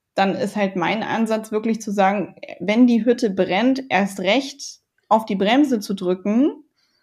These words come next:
und sich wirklich mal gegenseitig wahrzunehmen und wirklich diese Frage zu stellen, was wünschst du dir? Was brauchst du, um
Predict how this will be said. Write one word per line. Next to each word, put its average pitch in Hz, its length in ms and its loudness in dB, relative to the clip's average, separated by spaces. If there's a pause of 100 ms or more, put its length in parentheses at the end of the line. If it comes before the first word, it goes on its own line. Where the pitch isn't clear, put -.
(400)
und 226 180 0
sich 214 160 0
wirklich 247 300 -2
mal 208 140 2
gegenseitig 202 880 -2
wahrzunehmen 190 800 0
und 190 400 -2
wirklich 233 400 -4
diese 185 240 -4
Frage 196 400 -2
zu 226 160 -10
stellen, 220 640 -2 (600)
was 208 400 -4
wünschst 285 300 0
du 190 60 -2
dir? 165 240 -4
Was 269 260 -2
brauchst - 460 -4
du, 226 400 -2 (720)
um 262 760 6